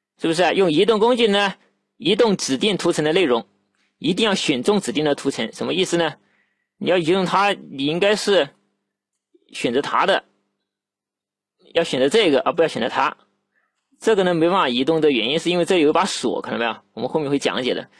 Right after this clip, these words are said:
你们要移动这个呢，一定要选中这个。记住图层密码怎么打开的啊？OK，你们看好。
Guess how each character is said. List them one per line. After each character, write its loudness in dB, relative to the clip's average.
你 -12
们 -2
要 0
移 0
动 0
这 2
个 2
呢， 0
一 0
定 0
要 0
选 -8
中 -6
这 0
个。 -4
记 0
住 2
图 -2
层 -2
密 -2
码 0
怎 -4
么 -2
打 0
开 -4
的 0
啊？ 0
OK， 0
你 -8
们 -6
看 -2
好。 -2